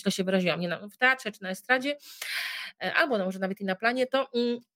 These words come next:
to odczuwał to tylko przez chwilę. E, przyjaciele wiedzieli, że taki jest.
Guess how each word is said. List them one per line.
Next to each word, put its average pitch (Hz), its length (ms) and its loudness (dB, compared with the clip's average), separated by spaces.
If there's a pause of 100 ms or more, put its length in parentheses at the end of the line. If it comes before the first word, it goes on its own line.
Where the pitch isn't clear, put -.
(460)
to 311 140 4
odczuwał 370 380 2
to 330 100 0
tylko 294 240 -2
przez 254 260 -2
chwilę. 294 580 -2 (400)
E, 202 420 0
przyjaciele 294 580 0
wiedzieli, 269 460 -4
że 269 100 -2
taki 262 340 -2
jest. 254 320 0